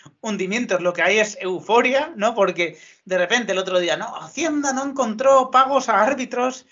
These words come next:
en no sé qué, tal". Y claro, yo hice un vídeo con Guijarro diciendo, "Es poco absurdo, eh, celebrar eso porque era evidente que no los había encontrado". Es evidente.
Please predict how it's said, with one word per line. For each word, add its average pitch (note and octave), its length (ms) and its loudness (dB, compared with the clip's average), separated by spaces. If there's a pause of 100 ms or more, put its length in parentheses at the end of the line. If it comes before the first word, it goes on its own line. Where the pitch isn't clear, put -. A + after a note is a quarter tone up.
(480)
en G#3+ 120 -4
no A3 100 -2
sé G#3 180 -6
qué, C4+ 300 2
tal". C4+ 400 -4 (480)
Y F#3+ 140 -8
claro, B3+ 180 2
yo F#3+ 360 -2 (480)
hice G#3+ 220 -16
un A3 60 -10
vídeo B3+ 220 0
con A#3+ 140 0
Guijarro A#3+ 300 -2
diciendo, D#3+ 580 -8 (180)
"Es - 280 -18 (600)
poco A3 200 -4
absurdo, - 560 -8 (200)
eh, E3+ 340 0
celebrar E3 440 -2
eso A3+ 220 -4
porque F#3+ 400 -6
era A3 160 2
evidente F#3 500 -2
que C#3+ 60 -14
no D3 100 -4
los C#3 120 -6
había D3+ 120 -6
encontrado". D3 640 -8 (100)
Es - 140 -16
evidente. G3+ 600 -2